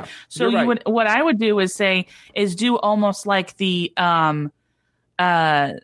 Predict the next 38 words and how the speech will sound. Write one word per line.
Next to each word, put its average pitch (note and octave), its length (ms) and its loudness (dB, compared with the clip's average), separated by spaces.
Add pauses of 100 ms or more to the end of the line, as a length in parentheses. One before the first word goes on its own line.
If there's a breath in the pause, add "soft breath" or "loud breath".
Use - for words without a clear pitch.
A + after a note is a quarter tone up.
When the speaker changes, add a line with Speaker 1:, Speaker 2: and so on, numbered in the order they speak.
(260)
Speaker 1:
the, F3 440 0 (240)
the, F3+ 600 2
uh, D#3+ 360 2 (160)
S G3 200 0
N G#3+ 120 2
L F3 140 2
Jeopardy, E3 880 -2 (340 soft breath)
where F#3+ 180 0
they F#3+ 160 2
would F#3 200 0
always G3+ 380 2
have, F3+ 540 0
um, E3+ 260 2
Sean F#3+ 300 0
Connery F3 720 -2 (380 soft breath)
write F3+ 480 0
in F#3+ 100 2
his F#3 240 -2
final F3+ 420 0
qu-, - 160 -14
answer, F#3 520 0
he F#3+ 220 -4
would F3+ 180 0
write F3 420 -2
something, D#3 720 -2 (460 soft breath)
and G3 120 0
then G3 120 2
it F#3+ 120 0
would F#3+ 140 -2
seem G#3+ 260 0
like G#3 200 0
it F#3+ 100 0
was F3 180 -2
an E3+ 80 0 (100)
actual F3 380 0
Speaker 2:
Oh, D#3 100 2
Speaker 1:
answer. D3 720 0
Speaker 2:
yeah. B2 400 -2